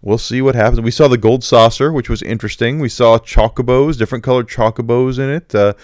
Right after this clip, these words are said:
very interesting, uh, look at the game. Uh,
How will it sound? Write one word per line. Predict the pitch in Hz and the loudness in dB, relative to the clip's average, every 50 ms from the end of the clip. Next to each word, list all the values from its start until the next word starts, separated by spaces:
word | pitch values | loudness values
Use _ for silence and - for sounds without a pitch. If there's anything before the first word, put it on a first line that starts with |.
| - - - - - _ _ | -20 -20 -20 -20 -20 _ _
very | 104 104 113 135 147 160 170 165 | -4 2 4 6 6 6 6 4
interesting, | - - 147 143 - 147 135 - - 151 147 139 131 135 135 131 | 2 -2 -4 -6 -4 -8 -12 -8 -4 -4 -4 -2 -4 -4 -4 -2
uh, | 127 127 123 123 120 117 | 0 2 2 2 2 0
look | 107 87 120 127 120 - | 0 0 -2 -2 -2 -2
at | 135 117 | -4 -6
the | - 120 | -6 -6
game. | 107 110 110 113 120 135 143 127 | -4 -2 -2 -2 -2 -2 0 2
Uh, | 107 101 101 101 | 2 2 2 0